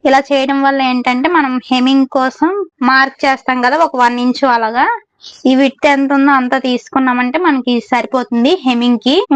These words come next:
మనకి పావు తక్కువ ఆరు ఇంచీలు కదా హ్యాండ్ హైట్ వచ్చేసి, నేను ఇక్కడ ఒక ఆరు ఇంచీల వరకు కూడా తీసుకుంటున్నాను. పై వైపున ఖర్చు కూడా కావాలి కదా మనకి. So ఆరు ఇంచీల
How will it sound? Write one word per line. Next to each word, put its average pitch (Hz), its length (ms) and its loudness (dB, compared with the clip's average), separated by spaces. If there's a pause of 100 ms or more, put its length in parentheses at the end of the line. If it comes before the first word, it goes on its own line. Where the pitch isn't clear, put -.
(140)
మనకి 277 240 0 (100)
పావు 262 280 4
తక్కువ 269 260 0 (140)
ఆరు 247 200 2
ఇంచీలు 269 400 0
కదా 269 200 4 (240)
హ్యాండ్ 247 400 2 (140)
హైట్ 247 320 -2
వచ్చేసి, 254 440 0 (520)
నేను 269 200 2
ఇక్కడ 269 160 2 (140)
ఒక 247 100 -2 (1500)
ఆరు 262 180 2
ఇంచీల 277 300 2 (100)
వరకు 269 200 -2 (120)
కూడా 277 140 2 (100)
తీసుకుంటున్నాను. 247 640 0 (140)
పై 247 100 4 (140)
వైపున 247 280 -2 (120)
ఖర్చు - 220 -6 (100)
కూడా 254 260 2 (100)
కావాలి 233 340 2
కదా 226 180 -2
మనకి. 233 300 -2 (720)
So 294 80 2 (200)
ఆరు 254 160 2
ఇంచీల 254 320 0